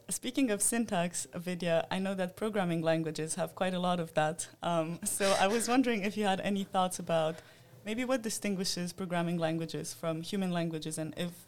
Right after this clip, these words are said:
if we can, um, meaningfully describe them as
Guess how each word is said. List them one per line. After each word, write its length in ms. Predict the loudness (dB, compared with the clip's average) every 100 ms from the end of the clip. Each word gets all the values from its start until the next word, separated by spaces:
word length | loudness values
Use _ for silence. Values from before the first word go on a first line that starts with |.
| -20 _ _
if 180 | -6 -4
we 60 | -4
can, 480 | -2 0 0 -2 -6 -16 _ _
um, 460 | -2 0 -2 -4 -8 -16 _ -4
meaningfully 480 | 0 0 -2 -4 -2
describe 420 | -4 0 0 0
them 120 | 0
as 260 | 0 -2